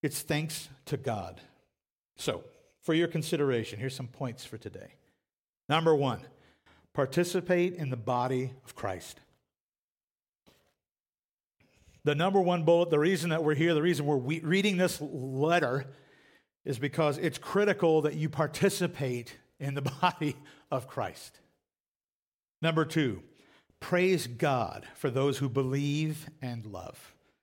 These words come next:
This takes us right back to the top of this sermon. "For this reason, because I have heard of your faith in the Lord Jesus Christ and your love toward the saints, I do not cease to give thanks for you, remembering you in my prayers."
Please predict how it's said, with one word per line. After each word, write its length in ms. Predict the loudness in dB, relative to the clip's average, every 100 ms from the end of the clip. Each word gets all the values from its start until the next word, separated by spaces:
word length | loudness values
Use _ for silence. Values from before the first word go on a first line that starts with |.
| _ _ _ _ _ _ _ _ -2
This 80 |
takes 180 | 0 0
us 120 | 0
right 180 | 2 2
back 140 | 2 0
to 60 |
the 140 | -2 0
top 220 | -2 -2
of 60 |
this 140 | -8 -10
sermon. 300 | -12 -14 -18 -20 _ _ _ _ -2
"For 100 | 2
this 240 | 2 0
reason, 320 | 0 2 2 0
because 280 | 0 0
I 60 | 2
have 120 | 2
heard 160 | 2 2
of 80 | 0
your 80 |
faith 260 | 0 0 0
in 80 | 0
the 40 |
Lord 140 | 0 0
Jesus 240 | -2 -4
Christ 480 | -2 0 0 -4 -6
and 120 | -2
your 140 | 0 2
love 240 | 2 2
toward 180 | 0 -2
the 80 | -2
saints, 320 | -2 -2 -2
I 60 | -2
do 120 | 0
not 300 | 0 -2 -4
cease 280 | -4 -4 -4
to 120 | -4
give 220 | -4 -4
thanks 520 | -4 -2 -2 -4 -10
for 180 | -6 -4
you, 300 | -2 -4 -6 -14 -20 -20 -20 _ _ _ _ _ _ -6
remembering 440 | -2 0 0 -2
you 140 | -2 -2
in 60 |
my 120 | -4
prayers." 440 | -4 -6 -8 -12